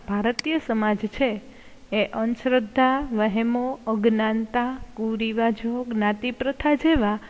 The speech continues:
અનિષ્ટોથી એની જે આખી જે ચુંગાલ હતી, એટલે કે જે બધા પહેલાના સમયમાં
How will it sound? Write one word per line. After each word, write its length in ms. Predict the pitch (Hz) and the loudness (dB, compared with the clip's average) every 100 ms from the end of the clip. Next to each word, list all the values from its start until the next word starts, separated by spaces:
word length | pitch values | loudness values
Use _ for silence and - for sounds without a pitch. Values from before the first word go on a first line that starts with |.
| - - - - | -18 -20 -10 0
અનિષ્ટોથી 960 | 240 262 302 - 262 254 254 277 208 - - - - - - - - | 2 2 0 -2 2 2 2 -2 -2 -6 -8 -8 -8 -18 -20 -20 -4
એની 260 | 226 240 247 | 0 2 0
જે 240 | 254 269 277 | 4 4 4
આખી 360 | 247 262 294 254 | 2 2 2 4
જે 140 | 269 | 2
ચુંગાલ 560 | 269 285 311 320 269 226 | 2 -2 6 8 10 8
હતી, 300 | 214 175 - - - | 4 -2 -6 -16 -10
એટલે 280 | 233 240 240 | -2 2 2
કે 180 | 233 302 | 4 2
જે 200 | 247 262 | 4 4
બધા 420 | 240 233 208 269 277 | 6 4 4 4 4
પહેલાના 600 | 254 233 262 269 285 269 | 4 4 4 4 2 2
સમયમાં 540 | 240 240 262 262 185 | 2 4 4 4 0